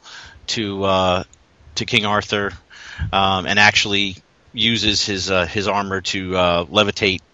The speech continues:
King Arthur's throne. Um, you know, and everybody thinks, "Oh, it's magic, it's sorcery, it's black magic." And one lady says, uh, "Erlich, we must sacrifice an extra toad tonight."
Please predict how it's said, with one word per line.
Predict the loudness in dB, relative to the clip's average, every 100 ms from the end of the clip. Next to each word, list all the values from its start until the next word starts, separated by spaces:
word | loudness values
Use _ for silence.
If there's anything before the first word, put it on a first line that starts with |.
| _
King | -8 -6
Arthur's | -4 -6 -6 -6
throne. | -4 -2 -2 -6 -12 -18 -18 -16 -10 -8 -2
Um, | 2 2 2 2 0 -2
you | 0
know, | 0
and | 2
everybody | 0 0 -2
thinks, | 0 0 2 0 0 -8 -6
"Oh, | 0 0
it's | 2
magic, | 4 4 2 -2
it's | -2 -2
sorcery, | -2 -2 -4 -4 -4
it's | -2
black | 2 2 2
magic." | 0 2 0 -2 -12 -10 -4
And | 0
one | 2 6
lady | 6 6
says, | 4 4 4 4
uh, | 4 6 2 -2 -8 -8 -10 -12 -12 -12 2
"Erlich, | 6 6 6
we | 0
must | 0 4
sacrifice | 4 4 4 4 4
an |
extra | 2 2 0
toad | 2 2 2
tonight." | 2 2 0